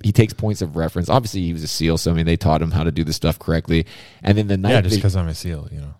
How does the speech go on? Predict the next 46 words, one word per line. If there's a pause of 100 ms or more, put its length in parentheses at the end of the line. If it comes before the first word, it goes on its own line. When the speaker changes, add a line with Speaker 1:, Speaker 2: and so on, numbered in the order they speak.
(240)
Speaker 2:
good
at
Speaker 1:
Yeah,
Speaker 2:
it.
Speaker 1:
bro,
you
were
born
with
it.
Anyways,
everything's
easy
for
you.
Speaker 2:
<laughs>
Speaker 1:
Anyways, (460)
the,
um, (140)
no,
but
the
night
vision
thing.
So,
like,
the
G-, (100)
what,
the
G
P
S,
we've
talked
about
that
before,
but
the
night
vision
thing's
actually
legit.